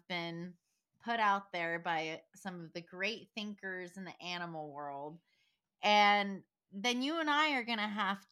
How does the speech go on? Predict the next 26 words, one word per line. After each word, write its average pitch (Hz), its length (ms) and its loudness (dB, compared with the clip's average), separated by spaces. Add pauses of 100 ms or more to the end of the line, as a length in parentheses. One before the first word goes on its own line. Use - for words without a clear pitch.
to 202 180 -4
really 208 360 -2
come 190 360 -6
to 185 220 -4
a 165 80 -4
conclusive, 180 1040 -6 (680)
uh, 165 640 6 (1500)
place 247 480 4
of, 180 200 0 (340)
"Do 233 220 -4
animals 190 580 -2
love?" 190 600 2
Because 190 460 -4 (100)
this 240 260 -2
is 247 140 -8
going 226 240 -2
to 220 60 -6
be 214 180 -6
the 190 200 -2
end 190 200 0
all 180 140 2
be 202 180 -2
all. 151 140 2
This 202 260 -6
is 226 160 -8
where 196 560 0